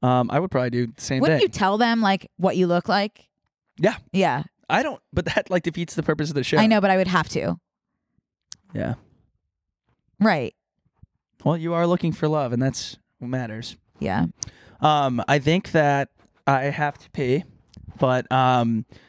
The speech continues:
Speaker 2: We
Speaker 1: I
Speaker 2: didn't
Speaker 1: will
Speaker 2: talk about anything
Speaker 1: I
Speaker 2: that
Speaker 1: know. We have, like, a lot of stuff
Speaker 2: we
Speaker 1: left.
Speaker 2: have so much pop culture stuff
Speaker 1: It's a
Speaker 2: to get into in the bonus and
Speaker 1: It's a great time.
Speaker 2: science and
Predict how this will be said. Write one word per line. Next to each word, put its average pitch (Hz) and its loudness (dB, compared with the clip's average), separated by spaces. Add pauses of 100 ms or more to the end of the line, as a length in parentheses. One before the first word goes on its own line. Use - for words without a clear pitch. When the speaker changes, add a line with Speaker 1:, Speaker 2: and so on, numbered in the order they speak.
(140)
Speaker 2:
We 233 0
Speaker 1:
I 269 2
Speaker 2:
didn't 285 0
Speaker 1:
will 240 0
Speaker 2:
talk 254 -2
about 240 0 (400)
anything 302 -2
Speaker 1:
I 285 4
Speaker 2:
that 254 4
Speaker 1:
know. - -6 (440)
We 143 2
have, 147 2
like, 147 0
a 127 -4
lot 131 2
of 123 -6
stuff - -2 (100)
Speaker 2:
we 202 4
Speaker 1:
left. 226 4
Speaker 2:
have - -18
so 240 0
much 240 0
pop 214 0
culture 180 0
stuff 170 0
Speaker 1:
It's 156 0
a - -8
Speaker 2:
to - -20
get 175 0
into 170 0
in 170 -4
the 165 -4 (320)
bonus 165 -2
and 160 -6 (180)
Speaker 1:
It's 147 -8
a 151 -4
great 160 0
time. 190 2
Speaker 2:
science 190 4
and 180 0